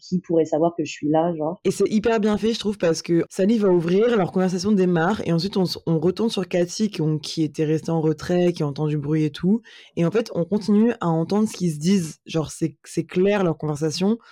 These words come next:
Speaker 1: Mm.
Speaker 2: mais du coup, toi, ton attention, elle est plus centrée sur Cathy. Enfin, du coup, t'as un peu ton attention qui est divisée entre leur dialogue et ce qui se passe pour Cathy,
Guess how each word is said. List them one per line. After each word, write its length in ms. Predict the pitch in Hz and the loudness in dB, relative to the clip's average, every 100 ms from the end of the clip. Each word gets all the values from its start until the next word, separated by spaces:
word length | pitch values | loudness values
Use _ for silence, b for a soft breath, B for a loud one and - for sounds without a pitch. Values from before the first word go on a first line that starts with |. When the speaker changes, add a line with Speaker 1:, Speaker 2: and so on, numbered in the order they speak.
| b | b
Speaker 1:
Mm. 120 | 170 165 | -2 0
Speaker 2:
mais 60 | |
du 140 | 160 170 | -2 0
coup, 120 | 220 | -2
toi, 240 | - 190 | 0 0
ton 160 | 196 170 | 2 0
attention, 640 | 151 156 160 202 214 214 - 156 | -2 -2 -2 0 2 0 -4 -2
elle 160 | 156 | 0
est 60 | 156 | 0
plus 200 | - 190 | -2 -2
centrée 380 | - 180 165 196 | 0 0 0 -2
sur 200 | 190 160 | -4 -4
Cathy. 380 | - 170 170 190 | -2 -2 -2 -6
Enfin, 340 | 185 170 147 - _ _ _ | -2 0 0 -4 _ _ _
du 120 | 151 156 | -10 -6
coup, 100 | 220 - - | -6 -8 -4
t'as 80 | 160 | -2
un 100 | 156 | 0
peu 120 | 208 | -2
ton 140 | - 196 | 0 0
attention 340 | 180 175 220 | 0 -2 -2
qui 140 | 180 | 0
est 40 | 165 | -2
divisée 640 | 147 165 170 165 196 196 - | -2 -4 -4 0 2 2 2
entre 380 | 156 151 - 151 | -2 -4 -2 -2
leur 280 | 165 180 185 | 2 2 2
dialogue 440 | 180 180 180 175 - | 2 2 2 0 -2
et 80 | 170 | -4
ce 100 | - | -4
qui 80 | |
se 60 | 180 | -4
passe 160 | 185 180 | -4 -2
pour 160 | 170 | -4
Cathy, 480 | 170 160 - 202 254 | -2 -2 0 0 0